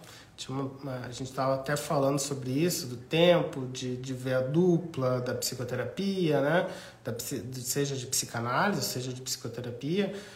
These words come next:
Então, isso leva tempo, às vezes tu não, não se adapta com o terapeuta, tem que trocar, enfim. Mas a gente conseguir ir acessando essas experiências, essas lembranças, né,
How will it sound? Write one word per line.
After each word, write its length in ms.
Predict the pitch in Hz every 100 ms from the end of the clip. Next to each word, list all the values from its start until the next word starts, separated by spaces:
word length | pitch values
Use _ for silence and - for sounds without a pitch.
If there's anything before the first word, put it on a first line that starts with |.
| - -
Então, 180 | 147
isso 220 | 147 139 151
leva 300 | 143 139 165
tempo, 480 | - 185 190 165
às 80 | 131
vezes 160 | 139 139
tu 80 | 147
não, 180 | 143 143
não 180 | 139 135
se 140 | -
adapta 420 | 139 139 139 - 135
com 140 | 135
o 20 |
terapeuta, 720 | 135 165 185 180 185 180 147
tem 160 | - 135
que 80 | -
trocar, 640 | 165 170 - 175 175 180
enfim. 520 | 156 - 165 202 220 - - - - -
Mas 640 | 151 175 254 - - - - - - - - - - -
a 120 | 151
gente 320 | 147 170 180 220
conseguir 560 | 240 233 226 185 185
ir 60 | 180
acessando 720 | 175 - 139 - 156 156 147
essas 540 | - 131 - - -
experiências, 1040 | 135 - - 147 135 131 131 180 190 143 135
essas 420 | 131 - 135 131
lembranças, 1080 | 131 127 117 123 143 175 185 180 - 131 127
né, 320 | 135 151